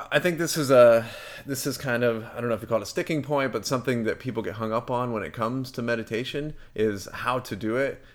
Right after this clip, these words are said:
And if people aren't sure that they're doing it correctly, they feel uncomfortable,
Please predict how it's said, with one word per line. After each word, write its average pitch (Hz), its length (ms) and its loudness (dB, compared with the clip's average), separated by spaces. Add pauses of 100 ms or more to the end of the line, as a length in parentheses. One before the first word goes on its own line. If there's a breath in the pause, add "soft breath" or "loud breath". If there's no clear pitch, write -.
(100)
And 110 520 -2
if - 200 -10
people 117 260 -4
aren't 110 300 -2
sure 117 480 0
that 110 140 -4
they're 107 100 -8
doing 110 240 -4
it - 100 -18
correctly, 117 460 -2
they 113 140 -4
feel 113 340 -2
uncomfortable, 131 800 -4